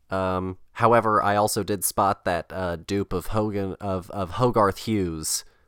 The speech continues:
from Iron Giant. They one hundred percent copied that kid's face for, for a shot in this movie. Um, but other than that, uh, I give it a half for the animation. I would have given it a whole,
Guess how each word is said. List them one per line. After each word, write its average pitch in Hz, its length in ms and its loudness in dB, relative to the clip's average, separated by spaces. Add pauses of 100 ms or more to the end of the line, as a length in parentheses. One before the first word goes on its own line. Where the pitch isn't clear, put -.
(100)
from 104 300 0
Iron 98 320 2
Giant. 90 420 0
They 98 100 0
one 98 180 -2
hundred 104 180 -6
percent 98 340 -6
copied 90 300 -4
that 87 180 -6
kid's 90 260 -6
face 87 300 -4
for, 76 260 -10
for 85 220 -8
a 76 60 -10
shot 78 420 -6
in 90 140 -10
this 78 240 -10
movie. 76 420 -10 (420)
Um, 101 440 -2 (320)
but 131 100 2
other 131 180 4
than 98 200 -6
that, 101 340 0 (720)
uh, 113 360 -2 (100)
I 123 80 -2
give 131 160 0
it 120 60 0
a 117 40 0
half 120 260 4
for 127 80 -4
the 113 160 -2
animation. 107 600 -2 (500)
I 104 600 0
would 127 160 0
have 117 100 -4
given 117 200 -2
it 110 100 0
a 98 60 2
whole, 104 680 0